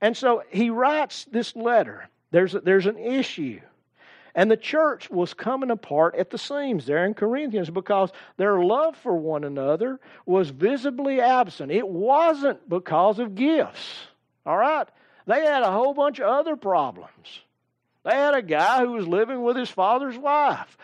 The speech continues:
They had a, a group who would show up on communion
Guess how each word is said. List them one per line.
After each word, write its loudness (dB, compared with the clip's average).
They 2
had 2
a, 2
a 2
group 0
who 0
would 0
show 0
up -2
on 0
communion 0